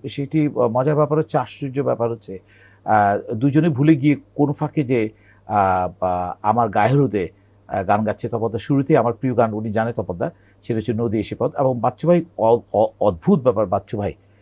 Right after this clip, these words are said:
বাচ্চু ভাই অদ্ভুত ব্যাপার। সেই সময় ওই টিউনগুলা একটা বারের জন্য উনি মিস করেননি। সেই অসাধারণ, এবং বাচ্চু ভাই ডি টু বাজিয়েছে, এবং অসাধারণ বাজিয়েছে। এবং স-, বাচ্চু ভাই,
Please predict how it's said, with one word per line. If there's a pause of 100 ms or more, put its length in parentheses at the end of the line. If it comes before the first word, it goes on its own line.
(200)
বাচ্চু
ভাই
অদ্ভুত
ব্যাপার।
সেই
সময়
ওই (180)
টিউনগুলা (440)
একটা
বারের
জন্য
উনি
মিস
করেননি। (1200)
সেই (140)
অসাধারণ,
এবং
বাচ্চু
ভাই
ডি
টু
বাজিয়েছে,
এবং
অসাধারণ
বাজিয়েছে। (420)
এবং
স-, (160)
বাচ্চু
ভাই,